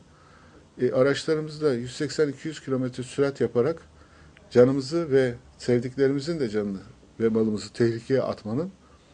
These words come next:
bence çok mantıksız bir şey olduğunu düşünüyorum. E, trafik kurallarına uyarsak gerçekten trafik hem zevkli olur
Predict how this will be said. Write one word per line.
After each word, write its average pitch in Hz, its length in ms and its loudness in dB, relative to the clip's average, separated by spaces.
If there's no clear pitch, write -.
bence 147 580 4
çok 160 220 -2
mantıksız 135 480 -4
bir 139 60 -10
şey 117 140 2
olduğunu 85 300 0
düşünüyorum. 87 500 -12
E, 107 420 -6
trafik 151 300 0
kurallarına 160 460 4
uyarsak 156 480 0
gerçekten 170 640 2
trafik 160 380 0
hem 160 220 2
zevkli 131 400 4
olur 170 340 -4